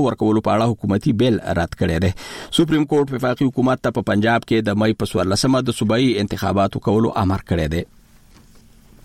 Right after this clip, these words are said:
د پاکستان په سند صوبه کې په دوو بیلابیلو ټرافیکي حادثو کې اتلس کسان مړه شوي. سرکاري خبري ایجنسۍ لیکلي چې د اپریل په څلېرويشتمه سیون شریف ته په لاره یو موټر د یو ټریلر سره جنګېدلی، چې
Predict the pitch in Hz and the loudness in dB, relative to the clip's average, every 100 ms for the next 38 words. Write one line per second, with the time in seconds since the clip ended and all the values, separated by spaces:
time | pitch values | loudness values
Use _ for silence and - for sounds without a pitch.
0 | - - - - - - - - - - | -20 -20 -18 -16 -16 -16 -16 -16 -2 2
1 | 147 151 156 156 165 180 175 147 139 175 | 2 2 0 0 0 0 0 -2 0 0
2 | - 139 151 165 147 120 139 151 135 117 | 0 -2 -2 -2 -2 0 0 2 2 2
3 | 127 135 151 139 113 104 110 151 131 107 | 2 2 0 0 -2 -2 0 0 2 0
4 | 107 147 139 135 117 - 147 110 98 95 | 0 -2 -2 -2 -2 0 0 0 -2 -2
5 | 104 92 92 98 98 90 101 - 95 110 | 0 0 0 0 0 0 -2 0 0 0
6 | - 92 95 107 101 104 104 113 101 120 | 0 0 2 2 2 0 0 0 0 0
7 | 123 143 151 123 135 123 131 123 123 123 | 0 0 0 -2 0 -2 -2 0 0 0
8 | 113 - - 101 101 98 110 - 135 120 | -2 -4 -4 0 0 2 0 0 2 2
9 | 139 127 113 120 120 - 110 - 98 117 | 0 0 0 0 -2 -2 -4 -2 0 0
10 | 123 - 113 113 92 101 135 131 127 113 | 0 0 0 2 0 2 2 2 2 0
11 | 107 113 123 117 107 92 - 92 131 135 | 0 0 0 0 0 0 -2 0 0 0
12 | 110 87 95 - 92 95 104 113 143 107 | -2 -2 -2 -4 -2 0 2 2 0 -2
13 | - - - - | -8 -20 -8 0